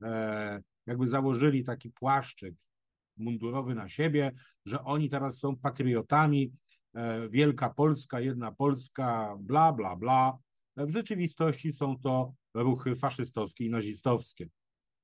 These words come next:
E, tym zapewne się służby, e, za niedługo zajmą, ale ja bym chciał zwrócić uwagę na jakby drugi biegun problemu ideologicznego. O ekstremizmach też już w jednym z materiałów mówiłem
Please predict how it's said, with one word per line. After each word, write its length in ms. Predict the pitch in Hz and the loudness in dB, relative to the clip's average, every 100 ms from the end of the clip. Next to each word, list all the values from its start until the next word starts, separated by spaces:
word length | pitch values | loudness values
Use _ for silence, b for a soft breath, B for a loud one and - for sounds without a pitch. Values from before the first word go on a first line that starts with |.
| _ _ 104 | _ _ -8
E, 440 | 104 104 101 98 - _ _ _ _ - - | -4 -2 -2 -4 -8 _ _ _ _ -20 2
tym 180 | 175 160 | 6 6
zapewne 520 | 139 135 143 123 127 | 6 4 2 2 0
się 180 | 123 120 | 0 -6
służby, 640 | - 123 113 104 110 104 - - 113 | -4 -4 -4 2 0 0 -6 -12 -4
e, 260 | 113 110 110 110 113 | -2 -2 -6 -16 -6
za 220 | 117 135 | 2 4
niedługo 440 | 127 127 135 117 | 4 2 2 0
zajmą, 500 | 101 151 160 135 135 - _ _ - | 6 6 6 2 0 -4 _ _ 0
ale 220 | 208 240 | 2 4
ja 100 | 202 | 2
bym 140 | 226 | 0
chciał 220 | 196 208 | 0 -2
zwrócić 380 | 147 185 220 175 | -2 -4 -6 -4
uwagę 360 | 175 180 208 208 | 0 0 0 -2
na 120 | 180 | -2
jakby 300 | 185 185 185 | -2 0 0
drugi 480 | 139 175 247 214 160 | 2 4 4 2 0
biegun 580 | 131 185 185 139 117 - | 4 6 6 2 -2 -2
problemu 640 | 110 104 98 92 110 190 - _ _ | -6 -4 -4 -2 -4 -4 -10 _ _
ideologicznego. 1040 | 143 139 135 127 120 - 110 92 107 180 - b b _ | 4 4 6 2 -2 -4 -6 -2 0 0 -4 b b _
O 60 | 160 | 2
ekstremizmach 720 | 165 - 170 180 185 196 160 | 2 2 2 2 2 2 2
też 240 | 185 160 | 0 -2
już 100 | 151 | 0
w 20 | |
jednym 200 | 160 160 | 0 0
z 40 | 156 | -2
materiałów 460 | 147 147 151 147 | 0 0 0 0
mówiłem 520 | 135 120 101 95 151 | -2 -4 -4 -2 -2